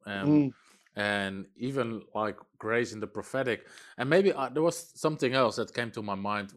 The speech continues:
Speaker 1: b-, about, you talked about prophets and some being immature and, and learning how to prophesy and what to prophesy. And,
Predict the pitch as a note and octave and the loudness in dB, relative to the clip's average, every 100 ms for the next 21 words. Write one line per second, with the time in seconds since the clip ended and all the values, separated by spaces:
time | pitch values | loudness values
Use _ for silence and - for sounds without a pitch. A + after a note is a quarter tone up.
0 | _ - - G#2+ A2+ A2 - - - - | _ -8 -4 0 2 2 -2 -16 -20 -20
1 | _ B2+ B2+ C#3+ C3+ B2+ A2 G#2+ - - | _ -4 4 6 6 4 2 2 4 2
2 | - A#2 A2+ - G#2+ - A#2+ A2 A2+ G#2 | 4 2 2 -2 -8 -4 -4 -2 -4 -4
3 | G#2+ A#2 A2+ - B2 A2+ A2+ G#2+ F#2 G2 | -6 -8 -8 -6 -2 0 2 0 -2 -6
4 | - - - _ G2+ F#2+ F#2+ F#2+ G#2+ B2 | -16 -20 -20 _ -2 0 -2 0 2 2
5 | B2 A2+ G#2+ A2+ G2+ - A2+ A#2 - A#2 | 2 -2 0 -2 -4 -2 -2 -2 -2 2
6 | A2 G#2+ F#2+ A#2 - G2+ A2+ G#2+ G#2 - | 2 2 0 -2 -2 -6 -4 -4 -8 -4
7 | A2+ A2 G#2+ G2 | 0 2 0 -2